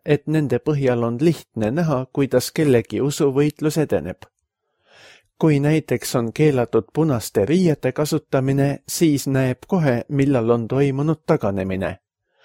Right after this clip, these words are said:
Seda reedab punane seelik või lips. Probleemiks aga on just see, millest Paulus räägib Timoteosele. Need,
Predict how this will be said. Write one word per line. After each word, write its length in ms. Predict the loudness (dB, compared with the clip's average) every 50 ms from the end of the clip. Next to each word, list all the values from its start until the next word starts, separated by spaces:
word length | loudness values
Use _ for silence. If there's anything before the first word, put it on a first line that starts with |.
| -20 -20 -20 -20 _
Seda 380 | -4 -2 -2 0 0 0 0 0
reedab 460 | 2 2 2 2 0 -2 -4 -4 _ _
punane 420 | 0 0 2 2 0 0 0 -2 -2
seelik 600 | -2 0 0 0 2 2 0 -2 -2 -4 -4 -2
või 240 | 0 2 2 2 4
lips. 480 | 2 0 0 _ _ -10 -8 -8 -10 -12 _ _ _ _ _ _ _ _ _ _ _ _ _ _ _ _ _ _ -20 -20 -20 -20 -20 _ _ _
Probleemiks 720 | 0 2 2 2 4 4 2 2 2 0 -2 -4 -2 0
aga 200 | 0 0 0 0
on 300 | 0 0 0 0 -2 0
just 340 | 2 2 2 0 -2 -8 -10 -2
see, 300 | 0 2 2 2 0 -2 -4 -4
millest 380 | -2 0 0 0 -2 -2 -6 _
Paulus 420 | -2 0 2 2 2 0 -2 -2
räägib 420 | 0 0 0 0 0 -2 -4 -2 _
Timoteosele. 880 | 0 2 2 0 -2 -2 -2 0 0 0 0 0 -2 0 0 -2 -2 -4 _ _ _ _ _ _ _ _ _ _ _ -20 -20 -20 -20 _ _ -2
Need, 340 | 0 2 4 4 2 0